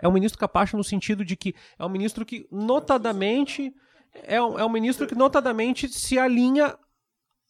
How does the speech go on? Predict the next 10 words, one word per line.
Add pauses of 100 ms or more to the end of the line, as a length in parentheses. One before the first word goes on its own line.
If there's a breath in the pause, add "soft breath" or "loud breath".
aos
pressupostos
mais
burros
do
governo
Jair
Bolsonaro, (200 soft breath)
sem
questionamento.